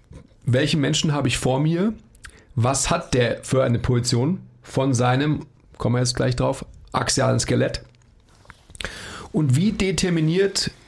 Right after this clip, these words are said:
die Position seines axialen Skeletts die Bewegungsoptionen, die Bewegungsvariabilität in seinem angehängten Skelett. Das sind auch zwei Begrifflichkeiten, die wir da auf alle Fälle weiterhin klären sollten, die auch ja keine neuen Begrifflichkeiten sind, aber wo auch,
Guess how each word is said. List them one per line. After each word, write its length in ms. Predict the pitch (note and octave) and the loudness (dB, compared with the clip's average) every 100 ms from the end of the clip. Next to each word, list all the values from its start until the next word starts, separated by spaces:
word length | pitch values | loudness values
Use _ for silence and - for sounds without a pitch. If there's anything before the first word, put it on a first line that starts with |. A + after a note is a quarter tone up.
| - - - D3 | -20 -20 -6 -4
die 60 | |
Position 520 | B2 C#3+ C3+ C#3+ E3 D#3 | 2 2 2 2 2 2
seines 260 | D3+ C#3+ | 0 0
axialen 400 | F#3+ - D3+ C#3 | -2 0 0 0
Skeletts 580 | C3+ B2 C3 D#3 - - - - - - D2+ - | 0 2 2 0 -2 -4 -8 -18 -16 -14 -6 -2
die 100 | B2+ | 0
Bewegungsoptionen, 880 | B2+ C3 B2 - - - D#3 D#3+ | 2 2 2 0 -2 0 2 2
die 100 | C3+ | 2
Bewegungsvariabilität 1200 | B2+ B2 D3 A#2+ B2+ C#3 C#3 B2+ C3+ B2+ C#3 C#3 | 2 2 2 2 2 2 0 2 0 0 0 2
in 100 | C3 | 2
seinem 360 | A#2+ B2 B2 - | 2 2 2 0
angehängten 500 | C3+ D3 G#2+ A#2+ A#2 | 0 2 0 0 0
Skelett. 440 | - A2+ A2+ - - - - - - - | 0 0 -2 -6 -14 -20 -20 -20 -20 -18
Das 120 | - | -8
sind 100 | C#3 | -4
auch 140 | B2 B2 | -2 0
zwei 180 | B2+ B2+ | 0 2
Begrifflichkeiten, 720 | B2 C#3+ C#3 C#3+ - B2+ B2 | 2 0 0 -2 0 0 2
die 100 | A#2+ | 2
wir 80 | A#2+ | 0
da 180 | B2 C3+ | 2 0
auf 140 | C3 | 0
alle 200 | C3+ B2+ | 0 0
Fälle 240 | B2+ A#2+ | 0 0
weiterhin 320 | A#2 B2+ B2 B2 | 2 0 2 2
klären 300 | A#2+ C3+ B2 | 2 0 2
sollten, 340 | A#2+ A#2+ A#2+ | 0 0 0
die 220 | B2+ - | 0 0
auch 520 | C3 C#3+ G#3+ G3+ - | 2 2 2 2 2
ja 160 | C3 B2+ | 2 2
keine 280 | B2 C3+ C3 | 0 0 0
neuen 260 | C3+ D3+ | 0 0
Begrifflichkeiten 640 | C#3 B2 E3+ E3 - B2+ C3 | 0 0 0 -2 0 0 0
sind, 220 | A#2+ C#3 | 0 0
aber 260 | C3 C3 B2 | 2 2 2
wo 100 | C3 | 2
auch, 400 | C3 F3+ - | 2 2 0